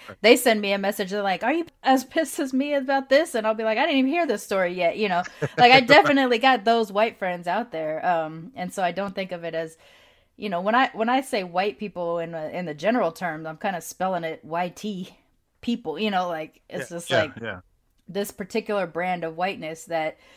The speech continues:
Speaker 2: ignores the fact that we see this stuff on a regular basis and are kinda broken down and weathered by it, so that even,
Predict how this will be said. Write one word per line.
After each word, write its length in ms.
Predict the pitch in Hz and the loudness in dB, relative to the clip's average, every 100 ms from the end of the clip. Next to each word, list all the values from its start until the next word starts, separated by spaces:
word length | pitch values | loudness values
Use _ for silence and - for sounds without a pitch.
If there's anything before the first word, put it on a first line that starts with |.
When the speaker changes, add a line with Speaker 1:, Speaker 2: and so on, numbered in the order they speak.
| _ | _
Speaker 2:
ignores 540 | 175 170 175 185 185 - | -8 -6 -4 -4 -4 -8
the 120 | 156 | -8
fact 360 | - 160 156 | -4 -4 -4
that 240 | 160 147 160 | -8 -8 -10
we 160 | 190 190 | -10 -10
see 320 | - 214 208 | -10 -8 -10
this 300 | - 170 - | -8 -10 -8
stuff 320 | - 160 156 | -4 -4 -4
on 100 | 160 | -10
a 60 | 156 | -8
regular 320 | 165 170 165 | -8 -8 -10
basis 540 | 156 160 160 147 147 _ - _ - | -8 -10 -10 -14 -16 _ -20 _ -6
and 140 | 170 | -4
are 100 | 165 | -4
kinda 240 | 185 175 | -4 -8
broken 400 | 151 160 170 175 | -4 -2 -2 -6
down 360 | 170 160 156 151 | -4 -4 -6 -8
and 220 | 151 147 | -10 -10
weathered 440 | 151 202 214 175 156 | -2 0 0 -2 -6
by 180 | 151 156 | -6 -6
it, 240 | 156 - | -6 -10
so 180 | - 190 | -8 -2
that 280 | 185 180 - - _ _ - | 0 0 -2 -20 _ _ -8
even, 520 | 226 233 247 220 214 | -4 0 0 -2 -6